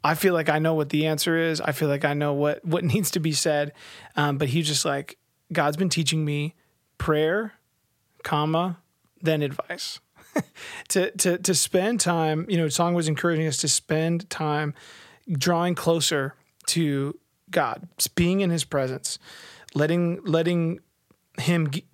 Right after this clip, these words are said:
give us peace and joy in the Holy Spirit. And that was so powerful to me. And, and I think about, like you're saying, Sean, those people who are really frustrated with this time. And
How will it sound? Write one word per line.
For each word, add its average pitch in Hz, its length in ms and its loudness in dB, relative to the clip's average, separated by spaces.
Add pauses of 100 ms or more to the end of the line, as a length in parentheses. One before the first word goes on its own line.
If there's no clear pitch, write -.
(140)
give 170 220 2
us 170 180 0
peace 175 320 0
and 143 160 -2
joy 147 300 -2
in 143 80 -4
the 143 60 -4
Holy 151 240 -2
Spirit. - 440 -6 (600)
And 156 400 0 (920)
that 156 200 2
was 170 100 0
so 180 120 2
powerful 170 500 0
to - 140 -4
me. 147 280 -4
And, 160 280 -2
and 165 100 0
I 147 80 2
think 214 300 -2
about, 151 460 -2 (760)
like 147 220 -2
you're 160 100 2
saying, 165 300 0
Sean, 147 260 0
those 143 180 0
people 170 300 -2
who 160 160 0
are 143 120 2
really 151 480 0 (340)
frustrated 139 720 0
with 156 260 -4
this 143 240 0
time. 139 480 -4 (500)
And 143 400 0